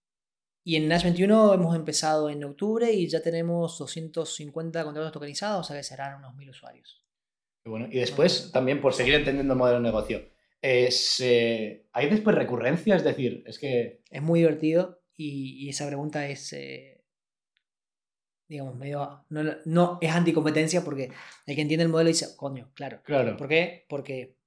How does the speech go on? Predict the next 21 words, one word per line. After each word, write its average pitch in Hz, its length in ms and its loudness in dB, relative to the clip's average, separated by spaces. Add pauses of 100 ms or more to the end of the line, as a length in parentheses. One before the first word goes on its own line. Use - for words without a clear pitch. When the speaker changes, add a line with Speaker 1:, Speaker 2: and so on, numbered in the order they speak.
(320)
Speaker 1:
el 160 80 -8
contrato 147 260 -2
de 160 60 4
alquiler 151 440 2
tiene 147 200 -8
una 143 60 -8
duración 139 280 -10
de 139 80 -6
cinco 143 320 -8
años. 139 480 -8
Speaker 2:
Ujú. 113 640 -8 (320)
Speaker 1:
Por 139 100 -14
lo - 40 -14
tanto, 151 420 -2 (720)
el 143 220 -6
fee 175 580 2
se - 140 -10
renueva 135 360 -2
todos 131 140 -6
los 120 120 -6
años. 156 380 -4